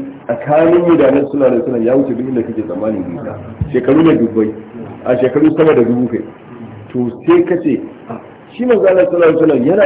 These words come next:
ɗora dama ne a kan hagu." Saboda, saboda ka ji wanda ya ce ya ji manzon Allah ya faɗa, a, ya, ya, ya faɗi cewa su yi haka, to ka san kai ba ƙarya ce.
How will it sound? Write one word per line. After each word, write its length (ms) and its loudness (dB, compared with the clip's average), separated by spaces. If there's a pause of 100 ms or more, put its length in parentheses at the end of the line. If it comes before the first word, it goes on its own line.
ɗora 300 6
dama 300 4
ne 120 4
a 80 2
kan 140 -2
hagu." 180 -4 (380)
Saboda, 240 2
saboda 380 2 (180)
ka 240 0 (120)
ji 140 0
wanda 480 2
ya 320 4
ce 260 -4 (880)
ya 460 2
ji 100 2
manzon 380 2
Allah 220 -2
ya 240 0
faɗa, 220 -6 (480)
a, 120 2
ya, 300 2
ya, 160 2
ya 240 2
faɗi 240 -2
cewa 300 2
su 80 -6
yi 60 -2
haka, 280 -4 (760)
to 100 -10
ka 200 0
san 140 0
kai 100 2
ba 160 2
ƙarya 400 -2
ce. 80 -16